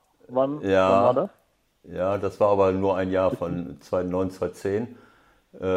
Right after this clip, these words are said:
Speaker 2: aber sechzig, wieso? Haben wir da gegen Nürnberg gespielt oder was? Nee, gegen
Speaker 1: Nee, mit Cottbus, mit Cottbus, dachte ich.
Speaker 2: Nee, nee,
Speaker 1: Hat
Speaker 2: nee,
Speaker 1: man
Speaker 2: nee,
Speaker 1: da
Speaker 2: nee, nee. Nee,
Speaker 1: Nee?
Speaker 2: äh, äh,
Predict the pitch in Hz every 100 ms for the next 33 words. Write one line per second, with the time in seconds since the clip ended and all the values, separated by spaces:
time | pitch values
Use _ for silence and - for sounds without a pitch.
0 | 90 87 78 90 82 - 90 90 90 110
1 | - 135 - 107 95 120 143 113 - 107
2 | 113 107 107 107 107 151 110 - - 107
3 | 127 110 87 82 - - 95 87 90 95
4 | - 143 135 135 143 135 - 180 156 139
5 | - 160 - 127 - - 113 - _ 104
6 | 110 120 120 117 113 113 104 90 78 -
7 | - 95 92 - - - _ _ _ _
8 | _ 92 98 175 - 104 104 104 - 101
9 | 101 101